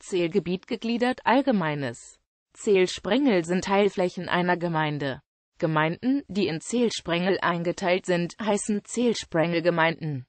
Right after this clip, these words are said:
Gemeinden, die nicht in Zählsprengel eingeteilt sind, kann man auch als aus einem einzelnen Zählsprengel bestehend betrachten.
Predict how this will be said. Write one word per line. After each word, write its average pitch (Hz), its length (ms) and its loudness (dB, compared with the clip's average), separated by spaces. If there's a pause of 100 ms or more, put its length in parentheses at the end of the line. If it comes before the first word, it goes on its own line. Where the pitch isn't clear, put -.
(340)
Gemeinden, 165 720 0
die 190 160 -2
nicht 262 260 -2
in 196 220 -4
Zählsprengel 208 760 2
eingeteilt 170 680 -4
sind, 254 360 2
kann 208 220 0
man 208 140 2
auch - 180 2
als 196 220 -4
aus - 180 -4
einem 180 300 0
einzelnen 180 580 -2
Zählsprengel 202 760 0
bestehend 185 500 0
betrachten. 147 720 -2